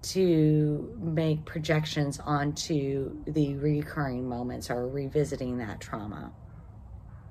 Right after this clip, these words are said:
The best way to let go of that past is to acknowledge it, but use forgiveness of yourself, meaning you, use forgiveness on others.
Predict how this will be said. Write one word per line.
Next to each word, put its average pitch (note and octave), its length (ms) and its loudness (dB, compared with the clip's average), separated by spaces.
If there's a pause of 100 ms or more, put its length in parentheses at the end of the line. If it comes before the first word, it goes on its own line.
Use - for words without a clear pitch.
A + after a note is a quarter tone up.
(1700)
The F#3+ 140 6
best D#3+ 480 4
way D3+ 400 6
to C#3+ 720 -2 (160)
let D#3+ 340 2
go D#3+ 220 2
of D3+ 120 0
that D3+ 200 -2
past D3+ 720 -4
is C#3 300 0
to D3+ 180 0
acknowledge F3 560 0
it, C#3+ 240 0 (720)
but E3 420 4
use F#3 540 -2
forgiveness D#3+ 720 0
of D3+ 260 -2
yourself, F3 640 0 (140)
meaning D3 280 0
you, D3 340 -2 (720)
use G3 300 0
forgiveness D#3+ 800 2
on D3+ 400 2
others. - 720 -6